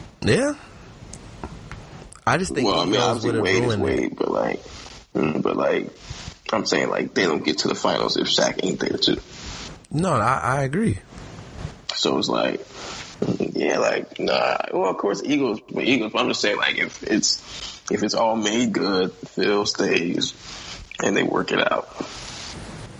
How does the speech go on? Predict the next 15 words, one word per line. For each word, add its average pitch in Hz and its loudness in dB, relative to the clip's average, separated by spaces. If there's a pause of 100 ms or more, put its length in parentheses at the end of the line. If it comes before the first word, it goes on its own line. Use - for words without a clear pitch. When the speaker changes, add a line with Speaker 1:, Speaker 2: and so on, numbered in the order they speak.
(160)
Speaker 2:
I - -4
think - 2
they - 2
get - 2
at - 2
least - 2
two. - -2 (920)
Speaker 1:
No, 127 2 (240)
I 113 4
mean, 143 4
they 170 2
had 180 2
the 123 0
talent 120 2
to, 92 4